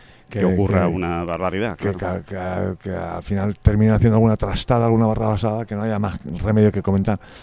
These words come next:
Speaker 1: Pero será la última vez porque es aburridísimo, eh. <laughs> Vamos, ¿y ahora qué toca? El Open, venga, vamos allá a hacer ruido. Eh, a mí es que me, de verdad es que me aburren ya estas cosas,
Speaker 2: Sí,
Speaker 1: ¿no?
Speaker 2: sí, sí, sí. Sobre todo tener que
Speaker 1: Pereza.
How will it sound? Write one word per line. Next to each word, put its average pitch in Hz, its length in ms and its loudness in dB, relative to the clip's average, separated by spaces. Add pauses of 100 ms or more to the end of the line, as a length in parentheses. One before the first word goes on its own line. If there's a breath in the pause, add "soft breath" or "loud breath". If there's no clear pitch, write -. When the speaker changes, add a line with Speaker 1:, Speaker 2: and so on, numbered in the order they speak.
(120)
Speaker 1:
Pero 107 160 0
será 123 240 4
la 117 100 0
última 113 320 2
vez 113 140 0
porque 98 440 2 (400 loud breath)
es - 220 -2
aburridísimo, 98 1200 0
eh. 95 240 -8 (380)
<laughs> 226 640 0
Vamos, 226 380 2 (440 loud breath)
¿y 190 120 4
ahora 214 160 4
qué 233 100 0
toca? 170 300 2
El 190 80 6
Open, 175 340 8
venga, 160 180 2
vamos 185 280 4
allá 160 160 2
a - 20 4
hacer 160 180 2
ruido. 123 420 2
Eh, 135 140 -12 (400)
a 98 80 -16
mí 110 100 -16
es 120 80 -20
que 139 80 -20
me, 139 100 -14
de - 1300 -10
verdad 127 160 -8
es 175 80 -10
que - 80 -10
me 120 100 -4
aburren 135 340 -4
ya 135 80 2
estas 117 240 -4
cosas, 113 320 -2
Speaker 2:
Sí, 120 200 2
Speaker 1:
¿no? 110 40 2
Speaker 2:
sí, 110 160 -2
sí, 104 140 -8
sí. 98 180 -8
Sobre 90 220 -4
todo 107 120 2
tener 104 220 -4
que - 80 4
Speaker 1:
Pereza. 131 360 8